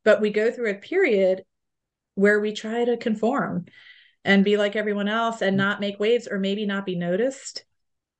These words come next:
Speaker 1: You know, we don't maybe want, sometimes we don't want to be noticed, or sometimes we're desperately craving to be noticed. And that leads to different,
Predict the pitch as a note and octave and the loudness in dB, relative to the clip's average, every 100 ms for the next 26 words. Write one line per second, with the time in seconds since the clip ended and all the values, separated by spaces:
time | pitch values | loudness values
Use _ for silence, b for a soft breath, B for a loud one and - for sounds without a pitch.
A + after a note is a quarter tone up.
0 | _ F#3 F#3 F#3 G3 G3 F#3+ F#3+ F#3 F#3+ | _ 6 6 8 8 6 4 2 0 0
1 | F3+ F3 F3+ G3 G#3+ - _ _ - - | 0 -2 -2 -2 -4 -12 _ _ -4 2
2 | - G3 G2 F#2+ - E3+ D#3+ E3 F#3 - | 4 4 2 2 0 -4 -4 -4 -4 0
3 | A#3+ C#4 D4+ D4+ - G3 G#3 G#3 G#3+ G#3 | 2 4 2 -2 0 4 4 2 -2 0
4 | G#3+ G3+ G3+ G3 - _ _ - F#3+ G3+ | 0 0 0 -2 -10 _ _ 2 4 4
5 | G3 G#3 F#3+ F#3 - C4 C4 G#3+ - F3 | 0 -2 0 -2 -2 -2 -2 -4 -6 -8
6 | - - - - - - F3 F3 F3 F3+ | -6 -6 -8 -10 -14 2 4 4 2 0
7 | F3 - F3+ G#3+ G#3+ F#3 F3+ | -2 -2 0 0 0 -2 -4